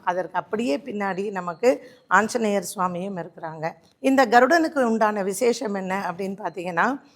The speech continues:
நம்ம வந்து நாச்சியார் கோவில்ல கல்கருடன் வந்து சேவிச்சிருக்கோம்.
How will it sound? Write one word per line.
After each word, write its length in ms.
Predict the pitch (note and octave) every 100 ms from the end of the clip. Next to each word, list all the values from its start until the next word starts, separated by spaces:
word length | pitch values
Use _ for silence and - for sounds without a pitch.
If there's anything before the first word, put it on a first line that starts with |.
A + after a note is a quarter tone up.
| _ _
நம்ம 260 | A3+ A#3+ B3+
வந்து 580 | A#3+ B3 C#4 G#3+ G#3+ G#3+
நாச்சியார் 480 | A3 B3+ D4 C4+ A3+
கோவில்ல 380 | G#3 G3 G3+
கல்கருடன் 640 | G#3 G3+ G#3+ G#3+ G3+ G3 F3+
வந்து 240 | F3 F3+ -
சேவிச்சிருக்கோம். 680 | F#3+ F#3+ F#3 E3 - G#3+